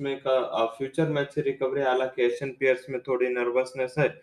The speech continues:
आ, but एसजीएक्स निफ्टी थोड़ा अंडर परफॉर्म ज्यादा कर रहा है, क्योंकि हमने कल, आ, वैसे मार्केट में आउट परफॉर्म किया था।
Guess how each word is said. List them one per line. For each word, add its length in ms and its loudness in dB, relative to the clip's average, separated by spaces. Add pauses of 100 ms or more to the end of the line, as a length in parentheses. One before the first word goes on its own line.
(300)
आ, 100 -2
but 180 6
एसजीएक्स 480 4
निफ्टी 340 0
थोड़ा 180 2
अंडर 320 -2
परफॉर्म 340 -2
ज्यादा 260 2
कर 180 -6
रहा 120 0
है, 60 -6
क्योंकि 280 -2
हमने 280 -2
कल, 280 0 (380)
आ, 60 0
वैसे 320 2
मार्केट 380 -2
में 120 -4
आउट 200 -4
परफॉर्म 460 -4
किया 160 4
था। 220 -2